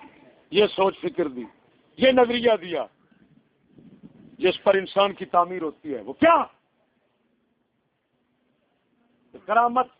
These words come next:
ساری کی بنیاد کیا ہے؟ تقوی، پرہیزگاری۔ ایسے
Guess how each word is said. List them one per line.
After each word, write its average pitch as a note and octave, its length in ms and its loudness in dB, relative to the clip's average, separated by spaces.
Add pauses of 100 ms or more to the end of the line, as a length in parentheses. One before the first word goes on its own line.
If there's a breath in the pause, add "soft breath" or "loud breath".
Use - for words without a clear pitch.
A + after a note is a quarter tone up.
(140)
ساری D4+ 280 4
کی C4 140 -6
بنیاد G#3 380 0 (120)
کیا G#3 140 2
ہے؟ A3 240 2 (800)
تقوی، C#3+ 560 -4 (560)
پرہیزگاری۔ D#3 640 2 (880)
ایسے F4+ 260 0